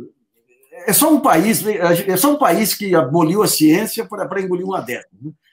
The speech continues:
Um deles é o seguinte, você tem uma, uma distri-, uma má distribuição de tributação, que é sobre isso que nós vamos falar com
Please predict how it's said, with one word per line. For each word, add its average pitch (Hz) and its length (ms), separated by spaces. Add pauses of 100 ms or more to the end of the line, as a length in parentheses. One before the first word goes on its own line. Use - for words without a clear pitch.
(240)
Um 208 100
deles 240 300
é 262 40
o 254 60
seguinte, 156 360
você 156 100
tem 208 460 (400)
uma, 170 180
uma 180 140
distri-, 202 240
uma 190 140
má 233 240
distribuição 185 720
de 202 120
tributação, 185 640
que 165 80
é - 20
sobre 151 220
isso 170 100
que - 80
nós 156 100
vamos 160 180
falar 151 360 (500)
com 151 400